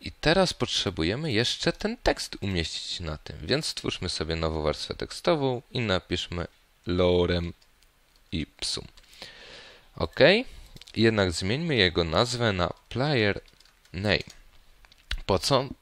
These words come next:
Po to, żeby w Premierze móc, e, w takim miejscu to zmienić.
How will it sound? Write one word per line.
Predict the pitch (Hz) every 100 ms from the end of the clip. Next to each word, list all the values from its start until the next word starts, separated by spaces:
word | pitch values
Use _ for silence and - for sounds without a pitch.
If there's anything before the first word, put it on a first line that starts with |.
| -
Po | 135
to, | - 113
żeby | 95 85 82
w | - -
Premierze | - 85 127 113 80 87 156 _ - _ - - - _ _ _ _ - _ _ _ _ _ _ _
móc, | 85 95 135 175 - -
e, | - 95 95 95 92 92 90 -
w | - -
takim | - - 101 92
miejscu | 92 90 - - 98 98
to | - 80 82 - _ - _ - -
zmienić. | 87 92 90 - - -